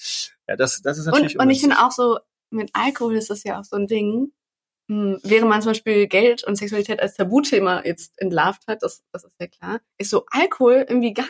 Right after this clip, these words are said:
Speaker 2: kein Tabuthema.
Speaker 1: In
Speaker 2: Also
Speaker 1: der
Speaker 2: Leute
Speaker 1: Schwangerschaft oder was?
Speaker 2: Nee, <laughs> das ist ein Tabuthema.
Speaker 1: <laughs> Ich wollte grad sagen, hä?
Speaker 2: <laughs> Nein,
Speaker 1: Ja.
Speaker 2: ich meine gesellschaftlich.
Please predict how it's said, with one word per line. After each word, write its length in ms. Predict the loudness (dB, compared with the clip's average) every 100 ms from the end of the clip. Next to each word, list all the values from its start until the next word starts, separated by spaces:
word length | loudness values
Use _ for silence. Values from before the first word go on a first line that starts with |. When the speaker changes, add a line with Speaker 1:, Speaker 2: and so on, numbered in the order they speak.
| -2
Speaker 2:
kein 120 | 2
Tabuthema. 460 | 2 2 0 -2 0
Speaker 1:
In 40 | 4
Speaker 2:
Also 60 | 6
Speaker 1:
der 20 |
Speaker 2:
Leute 160 | 6 4
Speaker 1:
Schwangerschaft 280 | 2 0 -2
oder 160 | -4
was? 180 | -4 -12 _
Speaker 2:
Nee, 380 | -10 -4 -2 0
<laughs> 160 | 2
das 120 | 2
ist 600 | 2 2 2 2 2 2 2
ein 60 |
Tabuthema. 560 | 2 2 2 2 2 2
Speaker 1:
<laughs> 40 |
Ich 80 | 2
wollte 140 | 2
grad 200 | 2 2 2
sagen, 200 | 2 2
hä? 540 | 2 2 2 2 4
Speaker 2:
<laughs> 0 |
Nein, 640 | 4 2 2 0 0 -4 -4
Speaker 1:
Ja. 80 | -2 -2
Speaker 2:
ich 80 | 2
meine 240 | 2 2
gesellschaftlich. 840 | 0 2 0 0 -4 -6 -8 -10